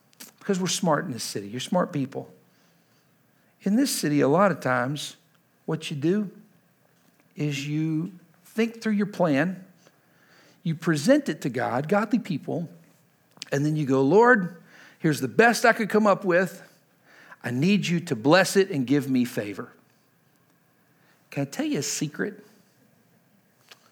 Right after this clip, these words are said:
The Lord knows how it's all supposed to go. You don't take anything else away from, "Say, I'm gonna give you a good line." You ready for this?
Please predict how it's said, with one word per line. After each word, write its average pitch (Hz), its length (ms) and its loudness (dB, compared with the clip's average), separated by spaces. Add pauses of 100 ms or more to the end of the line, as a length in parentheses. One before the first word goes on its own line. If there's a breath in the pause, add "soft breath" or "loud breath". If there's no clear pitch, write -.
(720 soft breath)
The 151 80 -6
Lord 202 360 -2
knows 156 460 -2
how 143 160 -2
it's 139 140 -6
all 151 160 -2
supposed - 460 -8
to 113 40 -14
go. 117 400 -6 (840 loud breath)
You 151 120 0
don't 170 140 0
take 139 220 -2
anything 208 280 -2
else 202 200 0
away 170 180 2
from, 135 180 -6
"Say, 131 120 -2
I'm 131 60 -2
gonna 120 120 -4
give 120 180 -4
you 123 80 0
a 113 40 -4
good 131 460 -2
line." 113 440 -2
You 110 60 -6
ready 135 160 2
for 151 120 -8
this? 165 360 -4